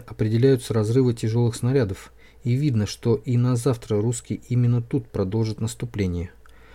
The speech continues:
У офицеров один Ц было право ставить задачу на разведку пехотным и танковым частям. И мы такую задачу ставим ведущим здесь бои дивизиям.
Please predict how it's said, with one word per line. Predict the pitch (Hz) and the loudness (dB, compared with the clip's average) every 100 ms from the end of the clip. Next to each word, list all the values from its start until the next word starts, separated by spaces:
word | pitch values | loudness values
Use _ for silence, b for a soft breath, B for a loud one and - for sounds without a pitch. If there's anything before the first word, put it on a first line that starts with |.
| B - | B -2
У | 156 - | -2 0
офицеров | 117 135 - 160 143 123 | -2 -2 0 2 4 2
один | 123 127 | 0 -2
Ц | - 151 | 0 0
было | 120 135 | 4 2
право | 127 131 139 131 | 2 2 2 0
ставить | - 120 117 110 | 0 0 0 2
задачу | 117 139 135 - | 2 2 0 -2
на | - 117 117 113 - - | -2 2 2 2 -4 -2
разведку | 120 117 123 120 113 | 0 2 0 -2 -6
пехотным | - 113 135 127 117 | -6 -2 -2 0 -2
и | - 113 | -2 -6
танковым | - 107 - 110 110 | -2 -2 -2 -4 -4
частям. | 131 - 98 85 | -6 -4 -4 0
И | 123 | 4
мы | 139 | 4
такую | 123 117 120 | 4 0 0
задачу | 113 113 113 113 | 0 2 0 -2
ставим | - 147 139 104 | -2 0 2 0
ведущим | 92 104 107 127 - 101 | -2 -2 0 -2 -2 -2
здесь | 110 104 | 0 0
бои | 107 110 131 | 2 2 2
дивизиям. | 113 120 123 98 92 87 | 2 2 2 0 -2 -4